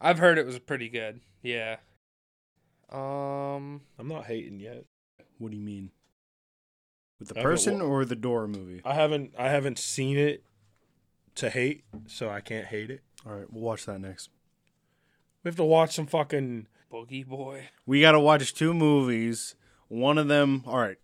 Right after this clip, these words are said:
Speaker 2: Excited for that one.
Speaker 3: Our next two episodes, we'll have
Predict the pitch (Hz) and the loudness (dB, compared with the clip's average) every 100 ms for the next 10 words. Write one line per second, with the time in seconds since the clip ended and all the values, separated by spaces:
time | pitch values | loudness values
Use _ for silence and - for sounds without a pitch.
0 | _ 117 - 139 131 117 110 101 120 95 | _ -10 -2 0 0 -2 -6 -6 -4 -6
1 | 98 110 117 117 131 135 - - _ _ | -10 -2 0 2 2 2 -2 -6 _ _
2 | - - 156 156 156 151 151 _ _ _ | -10 2 6 8 6 4 -2 _ _ _
3 | 113 107 135 - 160 160 131 113 107 110 | -16 -6 -6 0 0 0 -2 -4 -4 -4
4 | 107 | -6